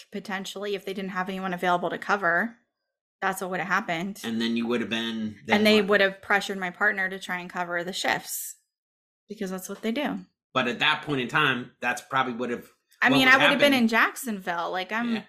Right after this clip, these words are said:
Speaker 1: two hours, two and a half hours away. Like,
Speaker 2: Right.
Speaker 1: what are you gonna do?
Speaker 2: Exactly.
Speaker 1: Yeah. So it's just frustrating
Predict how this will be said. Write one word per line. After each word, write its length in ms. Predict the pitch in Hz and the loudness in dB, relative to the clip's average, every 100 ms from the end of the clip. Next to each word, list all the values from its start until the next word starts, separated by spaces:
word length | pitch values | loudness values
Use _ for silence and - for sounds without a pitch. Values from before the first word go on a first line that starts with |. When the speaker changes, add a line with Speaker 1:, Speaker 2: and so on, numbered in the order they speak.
| _ - | _ -16
Speaker 1:
two 240 | - 269 | -12 -2
hours, 680 | 247 233 240 240 226 - - - | 2 4 4 0 -4 -8 -12 -14
two 100 | 247 | -10
and 80 | 247 | -6
a 40 | |
half 160 | 233 233 | -6 -2
hours 300 | 220 220 208 | -4 -4 -6
away. 400 | 190 247 180 165 | 0 0 0 -2
Like, 140 | 170 | 0
Speaker 2:
Right. 140 | 156 135 | 0 0
Speaker 1:
what 120 | 214 | -4
are 20 | |
you 80 | 214 | -6
gonna 220 | 214 196 | -6 -6
do? 260 | 202 170 185 _ _ _ _ 127 | -6 -6 -6 _ _ _ _ -10
Speaker 2:
Exactly. 640 | 120 139 139 104 85 78 - | 0 0 0 -6 -10 -14 -4
Speaker 1:
Yeah. 360 | 214 170 202 214 _ | 0 0 -2 -10 _
So 540 | - 226 202 190 175 - - | -6 -2 0 -2 -6 -10 -8
it's 200 | 208 - | -8 -6
just 200 | 220 - | -10 -6
frustrating 720 | 180 180 - 175 180 180 | -6 -6 -8 -6 -6 -8